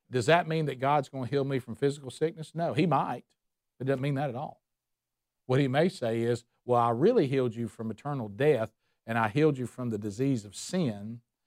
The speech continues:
So what you need to do is go out and engage your surroundings and then bring me in to truly heal them. Because I heal their biggest problem.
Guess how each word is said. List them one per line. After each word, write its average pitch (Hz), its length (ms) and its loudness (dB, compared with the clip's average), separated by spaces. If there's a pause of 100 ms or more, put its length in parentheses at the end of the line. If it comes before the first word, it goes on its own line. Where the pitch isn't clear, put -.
(240)
So 131 200 2
what 123 260 2
you 180 80 2
need 151 160 0
to 123 60 -6
do 127 220 0
is 104 100 -4
go 139 320 0
out 139 240 0
and 110 140 -6
engage 123 420 -2
your 120 140 -4
surroundings 110 880 -4 (280)
and 113 160 -4
then 117 180 2
bring 139 400 0
me 143 180 -2
in 131 320 -2
to 98 120 -16
truly 120 480 -2
heal 98 300 -8
them. - 100 -20 (1800)
Because 110 240 -4
I 127 120 4
heal 123 140 2
their 104 120 -8
biggest 98 360 -8
problem. 127 300 -20